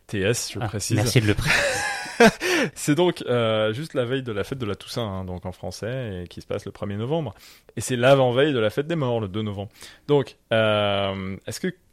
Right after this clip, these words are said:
Speaker 1: moi, ça me fait un petit peu bizarre. Est-ce que, est-ce que toi, c'est pareil ? Euh, les Américains, de manière générale, euh, surtout à l'origine, c'était principalement des protestants, donc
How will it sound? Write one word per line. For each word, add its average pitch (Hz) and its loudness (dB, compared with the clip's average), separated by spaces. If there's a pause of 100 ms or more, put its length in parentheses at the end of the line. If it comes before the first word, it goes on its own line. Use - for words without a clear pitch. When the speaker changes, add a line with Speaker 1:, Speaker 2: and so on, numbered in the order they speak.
(240)
Speaker 1:
moi, 147 4
ça 151 -2
me 120 -4
fait - -2
un 123 2
petit - -10
peu 202 -6
bizarre. 110 -4
Est-ce 95 -10
que, 131 -6
est-ce 98 -10
que - -16
toi, 151 -2
c'est - -8
pareil ? 123 -4 (120)
Euh, 90 -4 (460)
les 120 0
Américains, 135 0
de 123 -4
manière 92 -6
générale, 107 -4
euh, 90 -4
surtout 104 -6
à 104 -2
l'origine, 110 -2 (360)
c'était - -6
principalement 117 -4 (100)
des 92 -12
protestants, 139 -4
donc 92 -8